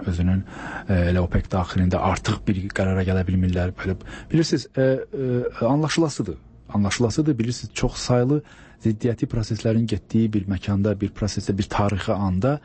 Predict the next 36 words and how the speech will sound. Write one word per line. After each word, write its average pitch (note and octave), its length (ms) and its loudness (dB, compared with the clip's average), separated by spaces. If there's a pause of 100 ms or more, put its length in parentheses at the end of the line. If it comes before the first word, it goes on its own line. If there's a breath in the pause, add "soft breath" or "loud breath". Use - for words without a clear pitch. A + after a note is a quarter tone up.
(360 loud breath)
bunların A2+ 380 2
hər B2+ 220 0
birisinin A#2 340 -2
özünün G#2+ 240 2
məna G2 380 0
yükü F#2 260 -2
var. E2 140 0
Yəni, F#2+ 240 2
heç A2 160 -2
biri F#2+ 160 0
boş - 240 -2
deyil. D2+ 240 -2 (520 loud breath)
Ancaq A#2 260 2
gəlin D#3 280 2
real G2+ 240 2
olaq B1+ 260 -8 (160)
ki, - 180 -14
bugün C3 420 2
biz A2 180 0
faktiki - 460 -4
olaraq, G#2+ 400 0 (520 loud breath)
ə, G#2+ 140 2 (260)
baxmayaraq G#2 580 0
ki, F#2+ 240 0
müəyyən G2+ 440 4
mənada F#2+ 520 0
bu, F#2 220 -4
ə, F#2 220 -4
pul G2 260 0
vahidlərinin F2+ 640 2
bir F2+ 140 0
qismi F2+ 360 0
əvvəlki F2 420 0
o F2 60 0 (400 loud breath)
tarixi F2+ 560 0 (300)
yükünü G2 420 2